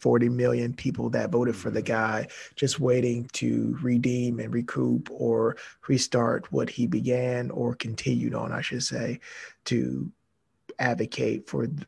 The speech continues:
Speaker 1: what they feel is important. So, um,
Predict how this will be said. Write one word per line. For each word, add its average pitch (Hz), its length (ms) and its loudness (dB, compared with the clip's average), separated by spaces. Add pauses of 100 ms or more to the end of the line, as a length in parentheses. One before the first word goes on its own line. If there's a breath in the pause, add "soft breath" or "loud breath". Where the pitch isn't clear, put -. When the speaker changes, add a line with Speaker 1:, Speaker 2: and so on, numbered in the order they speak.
(240)
Speaker 1:
what - 320 4
they 123 180 6
feel 127 360 2
is 135 240 0 (120)
important. 175 540 2 (220)
So, 135 380 2 (380 loud breath)
um, - 460 -6